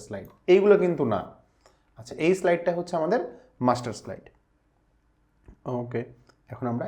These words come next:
এই স্লাইডের ডিজাইনগুলো করব। ধরেন আমার একদম নিচের দিকে একটা ডিজাইন ছিল, সেইটা আমরা ইনসার্টে যাব, গিয়ে একটা শেপ নিব, এরকম একটা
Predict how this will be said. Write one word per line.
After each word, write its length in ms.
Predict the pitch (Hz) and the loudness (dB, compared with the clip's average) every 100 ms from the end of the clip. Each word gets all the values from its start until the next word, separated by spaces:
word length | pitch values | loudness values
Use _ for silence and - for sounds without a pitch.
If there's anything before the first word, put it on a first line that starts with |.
| - | -4
এই 80 | 160 139 | -4 -4
স্লাইডের 320 | 123 117 170 120 | -4 -2 0 0
ডিজাইনগুলো 380 | 107 104 101 95 | 0 -2 -6 -8
করব। 140 | 95 98 | -12 -10
ধরেন 180 | 110 117 117 | -8 -6 -2
আমার 100 | 120 | -2
একদম 140 | 117 127 | 0 -2
নিচের 180 | 139 139 | -2 -2
দিকে 120 | 120 113 | -2 -4
একটা 120 | 110 107 | -4 -2
ডিজাইন 240 | 104 107 101 | -2 -4 -6
ছিল, 140 | 107 107 160 - _ _ _ _ - | -8 -8 -8 -14 _ _ _ _ -10
সেইটা 260 | 117 104 110 | -8 -6 -6
আমরা 120 | 110 110 127 | -8 -10 -8
ইনসার্টে 400 | 104 - 101 104 104 | -8 -8 -6 -4 -4
যাব, 140 | 101 117 135 110 110 | -4 -6 -6 -10 -10
গিয়ে 160 | 104 104 | -8 -6
একটা 140 | 104 - | -8 -12
শেপ 200 | - 117 - 101 | -8 -8 -6 -10
নিব, 160 | 92 104 143 - - | -8 -10 -12 -16 -14
এরকম 220 | 104 104 101 | -14 -14 -16
একটা 120 | 104 | -18